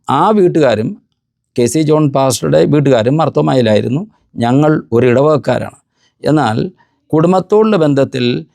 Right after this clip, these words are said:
പെന്തക്കോസിനെ ശക്തമായി എൻ്റെ പിതാവും ഞങ്ങളുടെ കുടുംബക്കാരും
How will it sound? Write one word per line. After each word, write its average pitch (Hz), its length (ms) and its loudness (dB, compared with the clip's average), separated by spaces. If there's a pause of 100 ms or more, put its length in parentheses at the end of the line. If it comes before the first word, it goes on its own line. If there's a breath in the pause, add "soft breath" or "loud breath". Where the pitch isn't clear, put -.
(280)
പെന്തക്കോസിനെ 139 600 2
ശക്തമായി 131 760 -2 (120)
എൻ്റെ 139 200 2
പിതാവും 123 520 0 (320)
ഞങ്ങളുടെ 135 180 0
കുടുംബക്കാരും 135 720 0